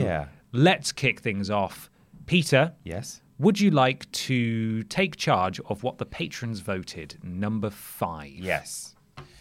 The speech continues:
Speaker 1: The patrons voted. Is this ten percent of the vote?
Speaker 2: This is ten percent of the, of the vote of the, I can't remember how many games there were people could vote for, maybe seven or eight.
Speaker 1: At number five from the patrons, with ten percent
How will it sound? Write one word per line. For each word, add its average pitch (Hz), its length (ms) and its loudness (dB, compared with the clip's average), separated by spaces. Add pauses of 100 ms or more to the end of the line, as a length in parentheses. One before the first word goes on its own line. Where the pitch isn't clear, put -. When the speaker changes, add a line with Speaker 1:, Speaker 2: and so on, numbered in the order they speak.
(400)
Speaker 1:
The - 80 -4
patrons 135 640 0 (260)
voted. 101 600 2 (640)
Is 113 100 -2
this 160 160 0
ten 156 200 2
percent 143 300 0
of 117 160 0
the 117 80 -2
vote? 95 500 -2
Speaker 2:
This 135 160 0
is 135 80 2
ten 165 220 6
percent 147 380 4
of 104 140 -4
the, 117 280 2 (140)
of 127 200 2
the 113 80 2
vote 135 480 2
of 110 420 0
the, 104 360 -2
I 95 80 -8
can't - 140 -10
remember 113 240 -4
how 123 100 -6
many 139 120 0
games 110 340 -2
there 104 120 -2
were 104 100 0
people 98 260 -10
could 90 160 -12
vote 82 220 -8
for, 73 220 -16
maybe 85 220 -10
seven 90 320 -8
or 73 120 -12
eight. 71 220 -18 (1160)
Speaker 1:
At 160 80 2
number 196 180 2
five 123 360 2
from 127 160 -6
the 123 80 -2
patrons, 104 440 -2
with 104 140 -8
ten 208 240 0
percent 165 580 0